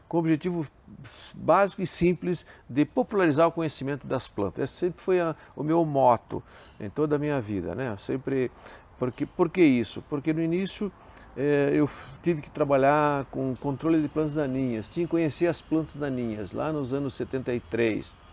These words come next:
E não, não conhecia nada, né? Não havia publicações, não havia nada, e, portanto, com a função de, ah, de pesquisar na área de controle de plantas daninhas, eu tive que conhecer as plantas.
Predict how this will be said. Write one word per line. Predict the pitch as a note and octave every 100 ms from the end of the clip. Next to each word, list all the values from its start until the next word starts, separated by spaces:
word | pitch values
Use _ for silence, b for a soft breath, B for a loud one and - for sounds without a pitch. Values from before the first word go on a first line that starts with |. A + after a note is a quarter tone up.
| B B B B B B
E | - B2 B2 B2 B2+ D3+ - D4
não, | - A#3+
não | B3+ C3+ D#3
conhecia | D3+ D3+ B2+ D#3
nada, | E3 D#3 F#3+ E3
né? | C3+ E3 G3+ D3+ B2
Não | B2 B2
havia | A#2+ A2 F3+ F3+
publicações, | - B2 A#2+ A2+ - E3
não | C#3 C3+
havia | A#2+ C3+
nada, | C3 D#3+ F3+ F3+ B B B
e, | E4
portanto, | C4 - D#3 D#3+ F#3 F#3+ B B B -
com | D#3+
a |
função | D3+ D3+ C#3 - C#3
de, | B2 A#2+ A2+ - -
ah, | - - A2+ A2+ G2+
de | A2 A2 - -
pesquisar | D3+ - C#3+ A2+ C3
na | A#2+
área | A#2+
de | A#2+
controle | G#2+ A#2 A2 A#2
de |
plantas | A2 A2+ A#2
daninhas, | C3 C#3 E3+
eu |
tive | F3 F3+ E3+
que | A#3
conhecer | - G#3+ -
as | G3+
plantas. | - D3+ A2+ - F2+ -